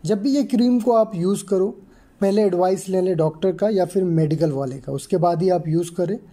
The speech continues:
ये क्रीम नाइट क्रीम है, तो आपको नाइट में यूज़ करना है, दिन में कभी भी यूज़ ना करें, रात में यूज़ करें, सुबह उठ के चेहरा को धो लें। ये क्रीम को कब यूज़ करना चाहिए? जब आपके चेहरे पे दाग हो,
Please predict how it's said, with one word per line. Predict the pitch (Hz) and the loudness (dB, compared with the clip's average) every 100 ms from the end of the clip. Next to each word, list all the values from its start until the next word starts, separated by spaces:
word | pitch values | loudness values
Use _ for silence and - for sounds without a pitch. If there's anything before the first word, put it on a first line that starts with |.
| - - - - 180 | -20 -20 -20 -8 -2
ये | 226 | 0
क्रीम | 226 262 220 | 2 2 2
नाइट | 175 185 - | 2 0 0
क्रीम | 220 220 | 0 2
है, | 226 | 2
तो | 220 | 2
आपको | 208 202 220 190 | 0 0 -2 0
नाइट | 165 185 185 | 2 0 2
में | 208 | 2
यूज़ | 185 175 156 | 2 0 -2
करना | 143 127 | -6 -6
है, | 127 - _ _ | -10 -18 _ _
दिन | 156 160 202 | -2 0 0
में | 208 202 | 0 0
कभी | 170 180 | 0 2
भी | 185 196 | 0 0
यूज़ | 190 185 | 0 0
ना | 185 | -2
करें, | 170 185 220 - 185 | -2 -4 -6 -8 -2
रात | 190 202 214 | 0 0 2
में | 208 | 2
यूज़ | 214 - | 2 0
करें, | 214 226 - - | -2 -2 -6 -16
सुबह | - 175 190 | -6 0 2
उठ | 190 180 185 | 2 0 -2
के | 202 | -2
चेहरा | 190 165 160 | 0 0 0
को | 175 | -2
धो | 127 131 | -4 -6
लें। | - 139 - - | -8 -10 -16 -4
ये | 240 | -2
क्रीम | 214 247 240 | 0 0 2
को | 247 | 0
कब | 247 247 226 | 0 0 0
यूज़ | 233 226 | -2 -2
करना | 220 208 | 0 0
चाहिए? | 208 202 202 - - - - 165 | 0 -2 -4 -6 -16 -20 -12 -4
जब | 190 202 | 0 0
आपके | 196 - 202 | -2 -2 -2
चेहरे | 196 180 190 | 0 2 0
पे | 175 196 185 | 0 0 0
दाग | 135 156 156 165 | 0 2 2 0
हो, | 131 | -4